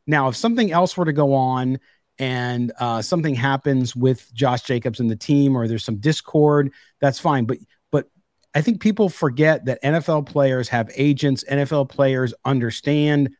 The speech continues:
the business. Josh Jacobs, by the way, for being a young guy, is a very savvy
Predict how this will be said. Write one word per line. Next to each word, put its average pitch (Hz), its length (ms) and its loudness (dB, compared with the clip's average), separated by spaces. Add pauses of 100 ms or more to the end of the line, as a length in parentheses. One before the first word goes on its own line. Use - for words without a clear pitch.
(120)
the 113 80 -2
business. 147 420 2
Josh 156 320 0
Jacobs, 196 640 0
by 170 180 2
the 185 80 2
way, 190 400 4 (520)
for 151 80 4
being 156 260 4
a 139 40 6
young 147 280 4
guy, 143 240 2
is 139 140 0
a - 20 0
very 180 320 2
savvy 143 680 -2